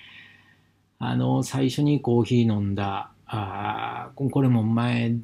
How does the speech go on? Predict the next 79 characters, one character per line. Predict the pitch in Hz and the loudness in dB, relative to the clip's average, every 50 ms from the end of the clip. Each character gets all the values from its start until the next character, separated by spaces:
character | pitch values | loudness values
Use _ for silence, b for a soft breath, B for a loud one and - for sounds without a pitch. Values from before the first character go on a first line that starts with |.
| 131 - 139 | -8 -10 -4
レ | 135 131 131 | -2 0 0
ジ | 117 120 117 | 0 0 -4
オ | 104 | -4
で | 98 101 | -6 -8
お | 101 101 | -10 -6
し | - | -4
ゃ | - 135 | -4 -2
べ | 123 113 | -2 -2
り | 101 98 | -2 -4
し | - - | -6 -6
た | - 120 | -6 -6
ん | 107 104 104 | -6 -6 -8
で | 110 | -8
す | - - | -10 -10
け | - - 113 | -8 -8 -8
れ | 113 | -8
ど | 117 113 | -8 -8
も、 | 113 110 | -8 -8
最 | - 127 123 120 120 | -6 -6 -4 -4 -4
初 | - 135 | -4 -2
に | 139 139 139 131 | -2 0 2 2
飲 | 127 120 117 113 | 2 2 2 2
ん | 110 | 0
だ | 107 110 | 0 -2
の | 110 | -4
は | 107 | -4
小 | - - 123 113 | -2 -2 -2 -2
学 | 123 120 - | -2 -4 -4
校 | - 117 107 | -8 -10 -8
低 | - 113 120 127 | -6 -4 -2 -2
学 | 127 127 127 - 131 | -2 -4 -4 -4 -4
年 | 127 120 110 104 | -2 -2 -2 -4
の | 107 107 | -6 -8
頃 | - - 117 117 113 | -10 -10 -10 -10 -8
で、 | 107 113 117 113 117 117 117 120 117 | -8 -8 -8 -8 -8 -10 -10 -12 -10
も | 117 117 117 | -8 -8 -6
う | 120 117 | -4 -4
飲 | 117 117 | -4 -2
ん | 117 120 120 123 120 | -2 -2 -2 -4 -4
だ | 120 127 127 | -4 -6 -8
時 | - 135 123 - - 120 | -8 -10 -10 -6 -4 -2
に | 117 113 107 | -2 -2 -2
は | 107 104 104 | -4 -4 -6
ね、 | 113 127 151 175 180 170 | -6 -6 -4 -4 -4 -4
も | 160 139 131 127 123 117 | -2 -2 -2 -2 -2 -2
う | |
カ | - - 123 | -4 -4 -6
フ | 120 - 139 | -2 -2 0
ェ | 139 | 0
イ | 131 | 0
ン | 123 | 0
が | 113 104 | -2 -4
効 | - | -6
き | - - - - 160 | -10 -6 -2 -2 -2
す | - - 143 | 0 0 -2
ぎ | 127 117 | -2 -2
て、 | 107 - - 110 107 107 110 110 113 117 113 - - 127 123 123 120 | -4 -4 -6 -6 -6 -6 -6 -8 -8 -10 -10 -12 -12 -12 -12 -10 -6
も | 123 123 117 120 120 120 120 120 120 123 | -6 -4 -4 -4 -4 -4 -4 -4 -6 -6
う | 120 - | -8 -4
テ | - 160 160 | -4 -2 -2
ン | 156 127 | -2 -2
シ | - - | -4 -4
ョ | 117 | -4
ン | 120 | -4
上 | 123 139 | -4 -4
が | 151 151 | -4 -2
り | 147 151 | -2 -2
ま | 151 143 | -2 -4
く | - - | -6 -8
っ | - | -16
て | _ _ - 113 | _ _ -8 -8
ね、 | 104 117 120 123 - | -6 -6 -6 -8 -8
ち | - | -10
ょ | 127 | -10
っ | |
と | - 104 | -10 -10
パ | - - | -8 -4
ニ | 147 139 135 | -2 -2 -2
ッ | - | -2